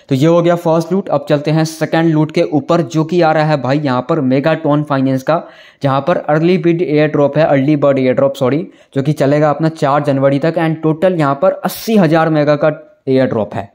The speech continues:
ठीक है। And ये जो भाई इवेंट इन्होंने लॉन्च करा है, ये जो प्रोजेक्ट है सबसे पहले, ये basically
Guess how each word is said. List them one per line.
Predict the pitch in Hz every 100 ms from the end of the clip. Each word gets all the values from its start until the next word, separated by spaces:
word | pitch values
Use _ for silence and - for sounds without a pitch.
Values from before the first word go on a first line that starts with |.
| -
ठीक | 165
है। | 156 - - - -
And | 139 127
ये | 151 185
जो | 196
भाई | 175 190
इवेंट | 170 156 170
इन्होंने | 170 165 165 170 156
लॉन्च | 131 139
करा | - 127 120
है, | 127 131 139
ये | 156 170 - - _ -
जो | 160
प्रोजेक्ट | 160 143 147 -
है | 143
सबसे | 135 135
पहले, | 123 120
ये | 147 131 165 160 151
basically | 135 147 139 135